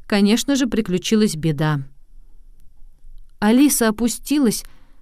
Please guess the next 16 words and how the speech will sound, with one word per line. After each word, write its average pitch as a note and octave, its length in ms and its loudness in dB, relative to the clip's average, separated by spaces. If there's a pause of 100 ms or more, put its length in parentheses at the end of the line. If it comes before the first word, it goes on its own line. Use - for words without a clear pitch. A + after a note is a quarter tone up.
(160)
на G#3+ 140 8
большую A3 760 4 (360)
двустворчатую C4 1040 2
раковину, F3+ 880 2 (840)
которой G3+ 380 4
как G3 220 2
раз G3 260 2
в G#3+ 40 4
этот G3+ 280 4
момент G#3+ 540 4 (400)
захотелось G#3 840 2
зевнуть. D#3+ 720 0 (1900)
Едва B3 540 6
Алиса B3 480 4
коснулась G#3 720 0 (120)
раковины, G3+ 920 0